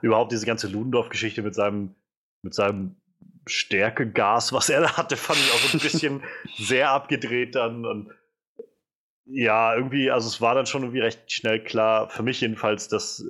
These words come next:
Speaker 1: also Ares wird wohl irgendwie existieren in dieser Welt.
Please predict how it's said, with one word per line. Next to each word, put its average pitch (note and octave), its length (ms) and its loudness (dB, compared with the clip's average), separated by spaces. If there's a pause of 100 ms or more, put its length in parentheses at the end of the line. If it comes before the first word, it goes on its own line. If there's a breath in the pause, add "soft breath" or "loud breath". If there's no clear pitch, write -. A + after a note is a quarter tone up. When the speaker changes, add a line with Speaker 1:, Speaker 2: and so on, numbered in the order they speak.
Speaker 1:
also G#2+ 320 0
Ares G#2+ 320 2
wird A#2 160 -2
wohl A2 140 0
irgendwie A#2 300 2
existieren A#2 640 -2
in C3 140 -2
dieser B2+ 680 2
Welt. B2 440 2